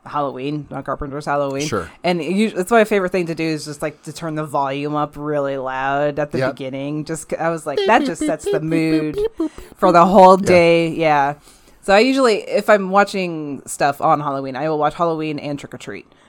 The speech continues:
Speaker 1: pretty much, 'cause those are the
Speaker 2: Okay.
Speaker 1: ones that kind of mostly give me the vibe. And then, like, usually around the t-, maybe the night before, I will watch one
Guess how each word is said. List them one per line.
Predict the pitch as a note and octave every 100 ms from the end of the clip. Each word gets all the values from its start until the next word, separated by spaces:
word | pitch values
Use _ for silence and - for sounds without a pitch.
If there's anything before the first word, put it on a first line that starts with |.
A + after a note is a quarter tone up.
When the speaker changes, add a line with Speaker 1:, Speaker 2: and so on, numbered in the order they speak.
| _
Speaker 1:
pretty | - -
much, | - -
'cause | E3+
those | G3 G#3 F#3+
are | F#3
the | E3+
Speaker 2:
Okay. |
Speaker 1:
ones | D#3+ D#3 D3+
that | C#3+ -
kind | F3 D#3+
of | C3+ E3+
mostly | E3+ E3 D3+ - C#3+
give | C#3 C#3+
me | C3+ C3 B2
the | C3+
vibe. | B2+ A2+ A2+
And | - E3+
then, | F3+ F3 D#3+ -
like, | D#3+ D3+ - _ _ _ -
usually | F#3 F#3 E3+ D#3+
around | D3+ D3 D#3+ D#3+ D#3+ D#3 D3+
the | C#3+
t-, | C#3 -
maybe | E3+ D#3+ D#3
the | C#3+ D3
night | D3+ C#3
before, | C3 B2+ F#3+ E3+ C#3+ B2 B2
I | C3+ C3
will | B2+
watch | B2+ B2+ -
one | C#3 B2+ C3